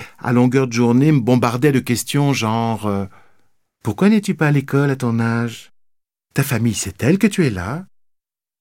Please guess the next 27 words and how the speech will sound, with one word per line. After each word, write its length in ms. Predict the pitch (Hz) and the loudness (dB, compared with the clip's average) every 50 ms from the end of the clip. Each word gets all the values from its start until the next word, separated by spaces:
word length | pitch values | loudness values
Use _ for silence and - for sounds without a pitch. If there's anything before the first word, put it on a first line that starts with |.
| _ _ | _ _
N'as-tu 320 | 120 123 139 139 - 143 - | 0 0 0 0 0 -4 -4
pas 140 | - 95 | -4 -10
de 40 | - | -10
parents 460 | - - - - - 98 110 135 180 | -8 -8 -8 -6 -4 -2 2 2 2
qui 140 | 196 - 185 | 2 0 -2
s'occupent 340 | 147 170 156 - 156 135 139 | -4 -4 -4 -4 -4 -2 -2
de 60 | 147 | -2
toi ? 340 | 143 139 - 120 131 139 147 143 - - - _ _ _ _ _ _ _ _ _ _ | -4 -2 -2 0 0 0 -2 -4 -12 -18 -20 _ _ _ _ _ _ _ _ _ _
Sont-ils 420 | - - 101 101 - - 110 110 | -4 -4 -4 -4 -2 -2 -2 0
morts ? » 640 | 107 107 110 120 135 160 185 208 220 214 196 - - - _ _ _ _ _ _ _ _ _ _ _ _ _ _ _ _ _ _ | 0 0 0 0 2 2 2 2 0 -2 -4 -8 -16 -20 _ _ _ _ _ _ _ _ _ _ _ _ _ _ _ _ _ _
Autant 280 | 123 139 139 151 165 156 | -2 0 2 2 2 2
de 120 | 143 139 | 2 0
phrases 440 | 135 - - 120 120 117 98 107 - - | -2 -4 -4 -2 -2 -2 -2 -6 -10 -10
sensées, 760 | - - 156 165 165 - - - 127 123 131 143 170 208 226 - - - - _ | -6 -2 0 0 0 0 -2 -2 0 0 2 2 0 -2 -2 -6 -16 -20 -20 _
précises, 720 | - - 170 175 170 - - 139 135 131 139 151 151 175 - - | -2 0 0 0 0 0 -2 -2 0 0 0 0 -2 -4 -6 -6
auxquelles 260 | - 143 - 139 135 | -8 -6 -4 -4 -4
je 100 | 131 147 | -2 -2
ne 100 | 151 139 | -4 -2
répondais 380 | 127 135 - - 113 104 92 85 | -2 -4 -4 -4 -4 -4 -4 -4
pas. 260 | - - - - - - _ _ _ _ _ _ _ _ _ _ _ _ _ _ _ _ _ _ _ | -8 -10 -18 -20 -20 -20 _ _ _ _ _ _ _ _ _ _ _ _ _ _ _ _ _ _ _
Ah 100 | - 147 | -4 -2
si, 300 | 139 143 - 202 190 160 160 - - - - - - _ _ - | -2 2 4 4 4 4 0 -8 -18 -20 -20 -20 -20 _ _ -2
parfois 540 | - 170 175 165 - - 226 240 240 - - - | -2 -2 -2 0 0 2 2 2 2 0 0 0
une 180 | 160 165 180 208 | 2 4 6 6
autre 280 | 233 240 233 - 190 | 4 4 2 -2 -4
question 560 | 170 - 170 156 - - - - 156 139 113 - | -2 0 -2 -4 -4 -6 -4 -2 0 0 0 -4
revenait. 500 | - - 131 120 107 120 117 107 107 104 | -6 -4 -4 -4 -2 -2 -4 -4 -4 -8